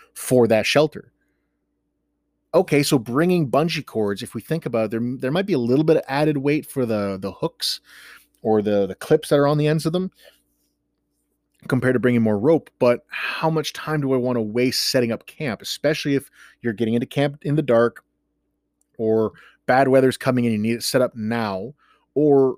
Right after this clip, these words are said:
you wanna have to be, you, you wanna be able to get things put together and take down quickly because you're on the move frequently. Bungee cords can save a lot of time. And again, it's, it's not that much extra weight. When I've, when I've weighed out, like, the five or six bungee cords that I take with me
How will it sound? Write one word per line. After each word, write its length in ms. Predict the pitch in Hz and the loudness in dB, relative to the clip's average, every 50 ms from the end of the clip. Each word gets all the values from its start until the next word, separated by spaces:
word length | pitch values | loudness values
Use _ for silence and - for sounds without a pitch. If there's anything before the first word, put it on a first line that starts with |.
| _ - 113 | _ -18 -6
you 120 | - 131 127 | -2 -2 -2
wanna 300 | 123 131 135 135 139 131 | 0 -2 -2 -2 -4 -4
have 220 | 123 127 127 - | -4 -6 -6 -6
to 100 | - 123 | -10 -8
be, 240 | 120 123 120 123 110 - | -6 -6 -6 -6 -8 -10
you, 160 | 123 110 123 | -12 -12 -10
you 160 | 160 139 107 | -10 -8 -4
wanna 180 | 117 123 135 135 | -2 -2 -2 -2
be 240 | 117 127 127 110 123 | -2 -4 -4 -2 -2
able 200 | 123 131 131 117 | -2 -2 -2 -4
to 80 | 120 | -6
get 220 | 104 107 127 117 - | -4 -6 -6 -6 -6
things 200 | 127 123 - - | -8 -8 -8 -6
put 160 | - 131 - | -8 -8 -6
together 240 | - 123 120 110 113 | -2 -2 -2 0 0
and 80 | 110 | -4
take 200 | - - 117 107 | -2 -4 -4 -4
down 220 | - 120 110 107 98 | -2 -4 -4 -4 -4
quickly 480 | - - - 135 123 - - 117 110 | -8 -6 -4 -4 -4 -2 -2 -4 -4
because 260 | 98 107 98 110 95 107 | -4 -4 -6 -6 -6 -6
you're 140 | 113 - | -8 -6
on 160 | 110 107 107 104 | -4 -2 -2 0
the 60 | 101 | 0
move 280 | 104 107 113 123 117 | 0 2 2 0 0
frequently. 600 | - - - 107 90 - 92 - 82 85 - _ _ _ _ _ _ _ _ _ _ _ - _ _ _ _ _ _ _ _ _ _ _ _ _ _ _ _ _ _ _ _ _ _ _ _ _ _ _ 95 | -2 -6 -6 -8 -8 -8 -14 -18 -18 -20 -20 _ _ _ _ _ _ _ _ _ _ _ -20 _ _ _ _ _ _ _ _ _ _ _ _ _ _ _ _ _ _ _ _ _ _ _ _ _ _ _ -2
Bungee 340 | - 139 160 196 190 196 175 | 0 2 4 4 2 2 0
cords 240 | - 196 190 185 | 4 4 4 4
can 160 | - - 180 175 | 4 2 2 2
save 300 | - - 170 180 180 185 | 4 2 2 2 2 2
a 20 | |
lot 180 | 180 175 180 180 | 0 0 -2 -2
of 60 | 165 | -4
time. 440 | - 151 165 196 233 233 151 92 - _ _ _ _ _ _ _ _ _ _ _ _ _ _ _ _ _ _ _ - | -6 -8 -6 -4 -4 -4 -6 -6 -10 _ _ _ _ _ _ _ _ _ _ _ _ _ _ _ _ _ _ _ -4
And 160 | 127 131 139 | -4 -4 -4
again, 340 | 127 135 123 160 185 196 143 | -4 -6 -4 -2 -2 -2 -2
it's, 300 | 120 107 - - - - - - - - | -4 -6 -8 -10 -16 -16 -18 -20 -18 -18
it's 220 | 135 - - - | -16 -16 -10 -8
not 380 | 131 131 160 185 214 226 - - | -6 -4 -4 -2 -4 -4 -4 -4
that 200 | 208 208 208 190 | -4 -4 -2 -2
much 240 | 180 180 175 - - | -4 -4 -4 -6 -8
extra 380 | 156 156 - - - 160 143 | -8 -8 -8 -6 -4 -4 -4
weight. 320 | 127 123 160 175 147 - - | -2 -2 -2 -4 -4 -4 -4
When 140 | 117 117 120 | -4 -2 -2
I've, 240 | 127 135 131 123 | -2 -2 -4 -8
when 180 | 110 117 139 139 | -10 -6 -4 -2
I've 160 | 143 139 127 | -2 -2 0
weighed 200 | 143 165 180 175 | 2 2 4 6
out, 180 | 170 165 - 139 | 6 4 4 2
like, 180 | 131 117 - | -2 -4 -4
the 80 | - 107 | -6 -8
five 300 | - - - 143 147 143 | -6 -4 -2 -2 -2 -2
or 40 | 143 | -4
six 220 | - - 127 - | -6 -8 -10 -6
bungee 260 | - 127 120 120 120 | -4 -4 -4 -4 -6
cords 220 | - - 120 110 98 | -6 -6 -6 -4 -4
that 100 | - - - | -8 -12 -10
I 200 | - 85 139 170 | -6 -4 -2 -2
take 280 | - - 123 107 92 - | -2 -4 -8 -8 -6 -8
with 220 | 98 92 - - | -10 -10 -10 -12
me 240 | 92 92 92 92 | -14 -14 -14 -14